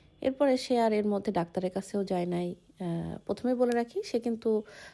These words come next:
ফার্মেসি থেকে এই এমএম কিটটা কিনেছিল এবং ফার্মেসি থেকে এমএম কিট নিয়ে সে খেয়েছে। এরপরে এক মাস পরে যখন সে, আহ, তার ব্লিডিং হয় নাই, হালকা পাতলা হইছে,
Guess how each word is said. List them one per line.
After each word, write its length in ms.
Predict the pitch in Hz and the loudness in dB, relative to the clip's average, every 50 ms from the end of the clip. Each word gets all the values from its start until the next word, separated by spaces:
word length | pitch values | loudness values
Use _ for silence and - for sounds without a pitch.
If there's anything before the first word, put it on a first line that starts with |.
| _ - | _ -8
ফার্মেসি 400 | - 254 247 262 269 285 285 285 | 0 2 4 4 4 4 2 0
থেকে 280 | 269 - 277 269 - 277 | -2 -2 -2 -2 0 0
এই 220 | 294 277 233 202 185 | 2 4 4 4 4
এমএম 220 | 180 175 170 170 | 4 2 0 -2
কিটটা 320 | 170 - - - - - 156 | -2 -6 -10 -8 -6 -6 -6
কিনেছিল 480 | - - 156 156 160 - - 226 285 | -4 -2 -4 -4 -4 -4 -2 -2 0
এবং 200 | 359 311 226 214 | 2 2 0 0
ফার্মেসি 420 | 214 - 214 175 175 175 170 190 175 | -2 -2 -2 -2 -2 -4 -4 -8 -8
থেকে 340 | - 175 165 - 160 156 | -8 -8 -8 -6 -4 -4
এমএম 200 | 160 160 165 160 | -2 -2 -2 -4
কিট 260 | 165 - - - - 151 | -4 -6 -10 -10 -6 -4
নিয়ে 180 | 156 226 330 | -2 -2 -4
সে 180 | - - - 156 | -2 -4 -6 -6
খেয়েছে। 440 | - - - 135 - - - - - _ _ _ _ _ _ _ _ _ - - - - - - - - - - - | -6 -4 -6 -6 -6 -6 -12 -16 -16 _ _ _ _ _ _ _ _ _ -20 -20 -20 -20 -20 -20 -20 -20 -8 2 2
এরপরে 480 | 269 254 262 - - 285 277 302 - - | 2 2 2 0 0 2 2 2 0 4
এক 160 | - 262 277 277 | 2 2 2 4
মাস 200 | 302 302 302 294 | 2 2 2 0
পরে 220 | - - 277 269 240 | 0 0 0 2 2
যখন 280 | 240 254 254 - 254 | 0 -2 -2 -2 -6
সে, 500 | 254 - - 240 220 220 214 214 208 214 220 - - - - - - - - - | -6 -4 -2 0 0 2 2 0 0 -2 -6 -12 -20 -20 -20 -20 -20 -18 -10 -6
আহ, 240 | 185 175 175 175 | -4 -4 -4 -2
তার 140 | 170 - 190 | -2 -2 -2
ব্লিডিং 420 | 185 185 202 220 208 240 233 240 226 | 0 2 2 4 4 4 2 2 0
হয় 380 | 226 220 226 214 208 202 196 | 0 2 2 2 4 2 2
নাই, 360 | 190 190 190 185 185 190 202 - - - - | 0 0 0 0 -2 -2 -4 -6 -10 -14 -8
হালকা 300 | - 196 190 - 190 185 | -4 -4 -2 0 -2 -2
পাতলা 260 | - 190 - 185 185 | -2 -4 -4 -4 -4
হইছে, 580 | 190 190 175 - - - 175 170 170 170 - | -4 -4 -6 -6 -4 -4 -2 -2 -4 -6 -10